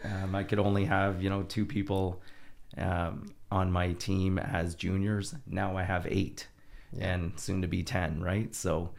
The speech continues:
Speaker 1: business keeps rolling. We have to grow with the business.
Speaker 2: Yep.
Speaker 1: So unfortunately,
Speaker 2: And
Speaker 1: I
Speaker 2: you've built a lot of relationships in those years over that time that, that help you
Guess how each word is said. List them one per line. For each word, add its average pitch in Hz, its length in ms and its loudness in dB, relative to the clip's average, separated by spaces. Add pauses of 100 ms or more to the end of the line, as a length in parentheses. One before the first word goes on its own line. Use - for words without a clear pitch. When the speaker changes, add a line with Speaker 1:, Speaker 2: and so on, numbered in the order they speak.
(280)
Speaker 1:
business 104 400 0
keeps 98 340 -2
rolling. 107 520 0 (420)
We 98 160 2
have 90 200 2
to 98 60 2
grow 95 280 2
with 92 180 2
the - 60 -4
business. 117 460 0
Speaker 2:
Yep. 156 160 -2 (160)
Speaker 1:
So 87 260 -2
unfortunately, 90 680 -2
Speaker 2:
And 90 140 4
Speaker 1:
I 143 40 8
Speaker 2:
you've 127 140 4
built 131 220 6
a 123 40 4
lot 117 200 4
of 113 80 4
relationships 107 760 -2
in 101 120 -2
those 98 260 -2
years 101 320 -2
over 98 180 -4
that 92 240 -2
time 92 400 -4
that, 90 200 -6 (220)
that 80 180 -2 (260)
help - 300 -4
you 92 360 -6